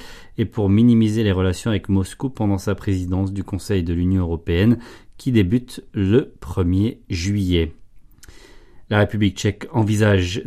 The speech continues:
toutes les mesures pour avoir des relations diplomatiques aussi normales que possible avec l'Ukraine. C'est ce qu'a déclaré le Premier ministre tchèque Petr Fiala. Il répondait à la question de savoir si le gouvernement de Prague allait rouvrir son ambassade à Kiev et son consulat général à Lviv.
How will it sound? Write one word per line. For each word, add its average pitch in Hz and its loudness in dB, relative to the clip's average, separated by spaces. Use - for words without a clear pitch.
toutes - -4
les 123 6
mesures 113 2
pour 107 0
avoir 107 4
des 104 0
relations 101 2
diplomatiques 123 2
aussi 113 -2
normales 113 2
que 117 -2
possible 104 -2
avec 98 0
l'Ukraine. 123 2
C'est - -10
ce - -10
qu'a 104 0
déclaré 95 0
le 92 2
Premier 131 2
ministre 101 2
tchèque - -6
Petr 104 0
Fiala. 113 2
Il 127 4
répondait 107 0
à 107 4
la 101 2
question 110 -2
de 113 2
savoir 110 2
si - 2
le 131 8
gouvernement 131 6
de 113 4
Prague 131 0
allait 113 2
rouvrir 120 4
son 110 0
ambassade 101 0
à 98 2
Kiev 123 -2
et 104 -4
son 95 -4
consulat 98 -2
général 92 0
à 90 -2
Lviv. 104 0